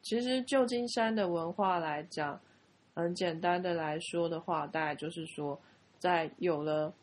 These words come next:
金矿之后，这个城市开始发达，然后到了一九零六年的时候，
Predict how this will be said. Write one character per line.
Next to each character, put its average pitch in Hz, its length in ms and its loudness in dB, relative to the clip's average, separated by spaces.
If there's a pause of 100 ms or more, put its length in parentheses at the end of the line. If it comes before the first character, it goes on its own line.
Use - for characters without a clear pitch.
(180)
金 196 280 -4
矿 190 260 0
之 160 160 -4
后， 165 300 -2 (260)
这 - 100 -2
个 196 120 2
城 190 240 -4
市 185 120 -2
开 175 200 -2
始 156 120 -6
发 160 280 -2
达， - 320 -8 (500)
然 175 180 -2
后 208 200 2
到 202 240 4
了 165 140 2
一 202 140 0
九 180 200 -2
零 156 200 -6
六 180 160 0
年 156 220 -6
的 160 140 -6
时 165 160 -6
候， 160 320 0